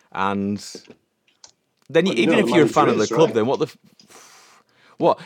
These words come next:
Speaker 1: It, and it's also, I'm interested when we're talking about this. The net, the word club, to me, would imply you're part of it.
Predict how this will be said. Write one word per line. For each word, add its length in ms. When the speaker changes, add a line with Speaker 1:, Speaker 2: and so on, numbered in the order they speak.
Speaker 1:
It, 180
and 100
it's 160
also, 280
I'm 160
interested 400
when 120
we're 60
talking 300
about 180
this. 220
The 140
net, 220
the 200
word 340
club, 420
to 140
me, 200
would 280
imply 480
you're 200
part 460
of 100
it. 320